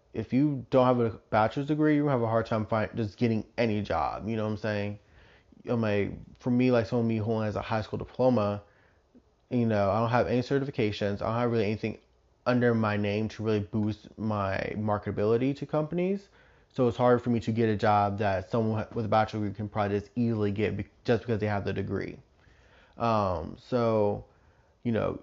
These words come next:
location, I'm like, but I'm pretty sure maybe other parts in the world, maybe, or other parts in the country even, um, you know, you probably can get away with a lot more with a high school diploma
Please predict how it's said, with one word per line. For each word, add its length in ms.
location, 640
I'm 120
like, 140
but 80
I'm 100
pretty 220
sure 260
maybe 220
other 220
parts 260
in 60
the 40
world, 160
maybe, 440
or 280
other 160
parts 260
in 40
the 60
country 560
even, 480
um, 640
you 100
know, 140
you 160
probably 340
can 140
get 140
away 140
with 120
a 20
lot 160
more 280
with 160
a 80
high 220
school 120
diploma 560